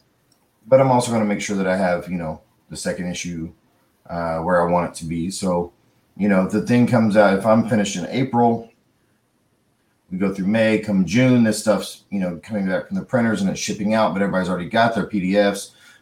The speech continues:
They've read it. Uh, we can start the Kickstarter in June. That's done by, you know, the end of June, come August, you know, and, and, and work it that way.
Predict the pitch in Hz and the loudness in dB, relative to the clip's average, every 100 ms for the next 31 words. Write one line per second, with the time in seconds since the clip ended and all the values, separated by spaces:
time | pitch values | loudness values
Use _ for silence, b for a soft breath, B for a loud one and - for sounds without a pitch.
0 | _ 98 85 90 95 95 98 - _ _ | _ -4 -2 0 2 0 -2 -8 _ _
1 | _ _ - 90 85 85 95 101 92 98 | _ _ -4 -2 -2 -2 -2 -4 -2 -2
2 | 92 - 110 - - 92 87 87 80 98 | -2 -4 -6 -6 -2 -2 -2 -2 -2 0
3 | 104 104 101 95 87 - 85 87 95 85 | 2 4 4 4 2 -2 -6 -2 0 2
4 | 87 85 85 71 71 _ _ _ _ _ | 2 2 -2 -8 -10 _ _ _ _ _
5 | _ - - 127 127 104 117 117 113 95 | _ -10 -2 0 2 2 4 4 2 -2
6 | - - 87 - 107 104 101 - - _ | -10 -8 -4 2 2 2 -2 -6 -14 _
7 | - - - 98 87 - _ _ 123 123 | -20 -16 -8 -6 -6 -8 _ _ -4 -2
8 | 139 139 120 - B B B B B B | 0 0 0 -6 B B B B B B
9 | _ _ - 110 107 107 107 92 - - | _ _ 0 2 4 4 2 0 -2 -4
10 | - | -12